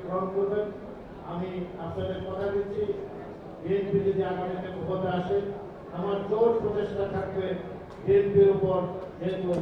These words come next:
এই বৃহত্তর নোয়াখালী করার জন্য। আমি আরেকটু সাহস পাচ্ছি,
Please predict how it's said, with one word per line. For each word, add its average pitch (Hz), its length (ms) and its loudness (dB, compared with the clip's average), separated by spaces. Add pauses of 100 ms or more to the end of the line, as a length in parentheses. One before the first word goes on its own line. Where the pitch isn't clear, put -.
(560)
এই 180 100 0 (160)
বৃহত্তর 180 480 0
নোয়াখালী 170 400 2 (500)
করার 170 300 4
জন্য। 156 200 0 (640)
আমি 214 160 2 (440)
আরেকটু 226 340 0 (100)
সাহস 196 360 2
পাচ্ছি, 196 320 0